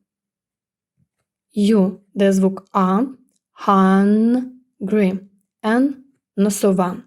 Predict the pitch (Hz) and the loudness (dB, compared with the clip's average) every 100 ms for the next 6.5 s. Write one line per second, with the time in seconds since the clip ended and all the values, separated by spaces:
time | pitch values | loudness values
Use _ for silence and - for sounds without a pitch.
0 | _ _ _ _ - 202 202 226 247 254 | _ _ _ _ -4 0 2 0 0 -2
1 | 254 - - 202 190 190 - 196 202 220 | -4 -10 -4 -2 0 -4 -2 -2 0 -2
2 | 202 - 190 196 - 190 180 180 180 190 | -4 -2 -2 -2 -2 0 2 0 -4 -4
3 | 190 190 196 _ _ _ _ _ _ _ | -4 -4 -8 _ _ _ _ _ _ _
4 | _ 208 202 185 180 185 - 262 294 302 | _ 0 2 2 -2 -8 -4 -2 0 0
5 | 262 202 202 214 220 - 208 202 208 208 | 0 0 2 0 -2 -8 -4 -2 -2 -4
6 | - 196 196 180 180 | -4 -4 -4 -4 -4